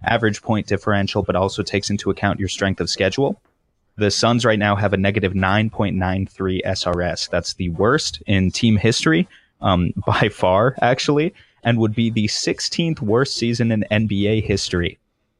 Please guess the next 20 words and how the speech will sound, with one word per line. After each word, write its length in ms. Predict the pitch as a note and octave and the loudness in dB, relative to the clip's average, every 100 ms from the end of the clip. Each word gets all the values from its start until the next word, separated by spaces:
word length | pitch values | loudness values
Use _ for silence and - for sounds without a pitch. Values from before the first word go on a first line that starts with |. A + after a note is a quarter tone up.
| _ | _
In 100 | F#2 | 0
case 120 | - | 2
you 80 | G2+ | 2
were 60 | |
wondering, 380 | G2+ A#2+ G#2+ G2 | 4 4 4 4
the 100 | F#2+ | 2
worst 420 | G2 G#2 A#2+ - | 2 2 0 -4
is 260 | - G2+ F#2 | -2 -2 -2
the 200 | G2 F#2+ | -4 -2
ninety-two 500 | F#2 G2 G2+ G2 G#2+ | 0 0 -2 -2 -2
ninety-three 520 | F#2+ F#2 F#2+ - G2 | 0 0 -2 -4 -4
Mavs, 360 | F#2 F2+ F2 - | -2 -2 -2 -4
who 80 | G#2 | -2
went 240 | F#2 F2+ | -2 -2
eleven 360 | G2 F#2+ F#2 F#2 | -2 -2 -2 -2
and 140 | F2+ | -4
seventy-one. 580 | F#2+ F#2+ F#2 F#2 F2+ F2+ | -2 -2 -2 -2 -2 -2
It's 160 | E2+ - | -4 -4
actually 340 | G2+ - G2+ | -4 -2 -4
not 440 | F2 F#2 G#2 B2 | -2 -2 0 -2